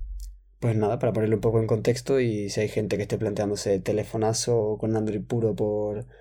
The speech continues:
por cuatrocientos euros, pues que tenga esto de referencia. Pero creo que de hecho estaría guay que Javi hablara del OnePlus X antes y no después. No sé qué te parece.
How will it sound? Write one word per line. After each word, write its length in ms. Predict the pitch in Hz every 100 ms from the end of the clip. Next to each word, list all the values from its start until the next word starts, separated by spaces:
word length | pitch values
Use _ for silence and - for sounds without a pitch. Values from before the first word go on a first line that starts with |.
| - - -
por 160 | - -
cuatrocientos 560 | 117 110 - 113 117
euros, 260 | 117 117 139
pues 140 | 123
que 260 | 120 110 101
tenga 360 | - 98 101 98
esto 200 | - 107
de 80 | 110
referencia. 460 | - 143 147 - _ _ _ - _ _ _ -
Pero 160 | 117 113
creo 160 | 127
que 140 | 127 135
de 100 | 135
hecho 360 | 135 143 - -
estaría 260 | - 117
guay 160 | 120 120
que 100 | 120
Javi 480 | - 117 110 113 113 -
hablara 300 | 107 104 107
del 100 | 104
OnePlus 300 | 110 107 107
X 260 | 107 123 -
antes 380 | 113 107 - 87
y 120 | - 104
no 100 | 95
después. 340 | 92 85 87 _ _ _ - - -
No 80 | 120
sé 100 | -
qué 60 | 104
te 100 | 98
parece. 340 | 95 92